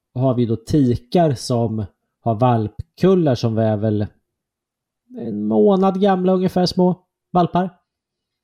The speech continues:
Eh, och utan att överdriva så kan vi väl säga att varje tik som får valpar åtminstone får två som öv-, som, som lever till vuxen ålder.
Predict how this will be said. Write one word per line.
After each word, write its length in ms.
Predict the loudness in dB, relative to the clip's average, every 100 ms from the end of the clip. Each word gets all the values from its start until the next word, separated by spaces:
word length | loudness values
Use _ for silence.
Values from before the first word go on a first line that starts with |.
| _ _ _ _ _ _ _ _ _ _ _ -2
Eh, 580 | 0 2 0 0 -2 -6 -2
och 300 | 0 0 -4 -20 -20 _ _ _ _ _ _ _ _ _ _ -20 -20 -20 _ _ _ _ _ _ _ _ _ _
utan 440 | 2 2 2 0 2
att 60 |
överdriva 680 | 2 2 2 2 2 2 0
så 100 | -2
kan 200 | -2 0
vi 60 | 0
väl 120 | -2
säga 320 | 0 0 0
att 80 | 0
varje 360 | 0 2 2
tik 680 | 0 0 0 -2 -10 -20 -20 _ _ _ _ _ _
som 200 | -2 0
får 160 | 0
valpar 760 | 0 0 -2 -2 0 2 0 -4 _ _ _ _ _ _ _
åtminstone 1000 | -4 -2 0 2 4 2 0 0 0 0
får 160 | -4 -6
två 600 | -8 -2 2 2 0 -4 -10 _ _
som 220 | -12 -4
öv-, 680 | -2 -2 -4 -6 -6 -6 -4
som, 200 | -4 0
som 220 | 0 2
lever 360 | 4 4 2
till 120 | 0 0
vuxen 360 | -2 -2 -2
ålder. 420 | 0 0 -4 -16